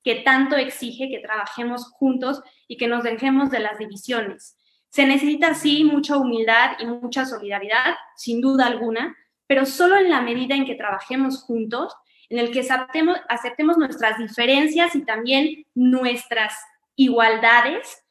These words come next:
en la medida en que nos veamos como equipos y no como rivales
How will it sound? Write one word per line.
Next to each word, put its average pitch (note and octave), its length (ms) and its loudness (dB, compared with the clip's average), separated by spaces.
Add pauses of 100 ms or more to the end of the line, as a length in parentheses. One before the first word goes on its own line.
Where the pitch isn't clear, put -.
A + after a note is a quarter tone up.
(200)
en A#3+ 140 -2
la A#3+ 120 4
medida C4+ 300 2
en D#4+ 100 2
que C4+ 80 -4
nos A#3 180 -4
veamos B3 440 0
como A3 360 -6
equipos C#4+ 580 0
y A#3+ 80 -6
no A#3+ 140 -6
como A#3+ 260 -4
rivales A#3 600 -2